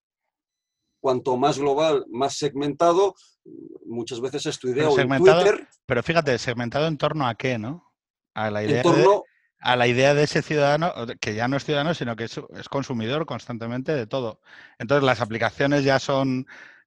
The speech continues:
Speaker 2: TikTok es chino y de, o sea, eh, consumimos aplicaciones, es el consumo, consumo, consumo, consumo, em,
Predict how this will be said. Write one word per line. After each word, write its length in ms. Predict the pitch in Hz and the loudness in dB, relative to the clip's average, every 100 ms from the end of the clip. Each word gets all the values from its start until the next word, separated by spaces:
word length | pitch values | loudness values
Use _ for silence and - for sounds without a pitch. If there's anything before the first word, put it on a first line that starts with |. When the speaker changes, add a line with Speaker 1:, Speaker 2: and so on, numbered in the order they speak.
| _ | _
Speaker 2:
TikTok 380 | 135 117 151 135 | -8 -2 -2 0
es 260 | 135 - - | -4 -4 -2
chino 460 | 190 202 208 208 | 2 4 4 4
y 160 | 180 120 | 4 0
de, 200 | 120 - | -4 -8
o 100 | - | -4
sea, 140 | 139 | -4
eh, 240 | 120 - 135 - | -4 -8 -14 -6
consumimos 760 | 135 127 135 135 185 175 151 - | -4 -2 -2 2 2 2 0 -2
aplicaciones, 800 | 127 123 120 - 139 139 - - - - _ _ _ - - | -4 -2 -4 -2 -2 -2 -4 -14 -20 -20 _ _ _ -20 -4
es 160 | 165 | 0
el 120 | 170 156 | 0 0
consumo, 540 | 196 185 190 190 190 | -2 -2 -2 -2 -2
consumo, 380 | 147 - 175 165 | -4 -6 -4 -4
consumo, 380 | 147 139 175 170 | -6 -6 -6 -4
consumo, 540 | 156 143 185 208 233 _ _ _ _ _ _ | -4 -4 -2 -2 -4 _ _ _ _ _ _
em, 840 | - 123 110 104 95 92 90 85 | 2 2 2 0 -4 -6 -10 -12